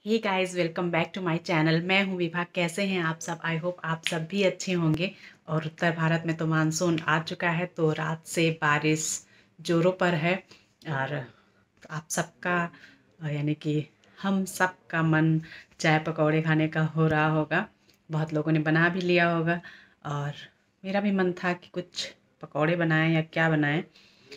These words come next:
कुछ चटपटा खाया जाए। तो आज इसी कड़ी में मैं बना रही हूँ प्याज की कचौड़ियाँ। और क्योंकि vlogging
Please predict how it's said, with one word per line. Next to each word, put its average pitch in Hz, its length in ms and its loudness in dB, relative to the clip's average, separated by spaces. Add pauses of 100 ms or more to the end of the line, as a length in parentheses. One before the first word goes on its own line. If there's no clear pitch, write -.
(260)
कुछ - 420 -6 (380)
चटपटा 170 420 -2 (360)
खाया 165 320 2
जाए। 165 280 2 (560)
तो 139 420 -2 (960)
आज 151 500 -6 (400)
इसी 208 220 2
कड़ी 170 300 4
में 170 140 4
मैं 160 200 6
बना 156 320 4
रही 160 280 6
हूँ 170 340 0 (480)
प्याज 151 380 -2
की 180 380 -4 (640)
कचौड़ियाँ। 139 580 -4 (1160)
और 143 520 -14 (340)
क्योंकि 151 220 0
vlogging 151 580 2